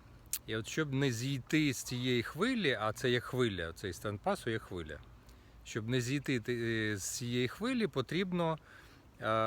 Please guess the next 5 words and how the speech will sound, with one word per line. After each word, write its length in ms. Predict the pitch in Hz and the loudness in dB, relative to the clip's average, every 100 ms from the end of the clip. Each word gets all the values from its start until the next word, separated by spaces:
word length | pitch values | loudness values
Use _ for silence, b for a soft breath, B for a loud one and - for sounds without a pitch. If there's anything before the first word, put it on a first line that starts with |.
| 110 107 110 | 4 2 0
отримувати 720 | 107 120 160 185 170 151 135 | 0 0 4 4 4 2 2
постійно 540 | 123 127 - 180 170 127 | 0 0 0 0 2 0
підтвердження 840 | - 131 127 147 147 107 117 113 | -2 -4 2 4 4 2 0 0
від 240 | 104 123 110 | 0 -2 2
реальності, 760 | 101 113 143 185 180 - 226 | 4 4 2 0 -4 -4 -4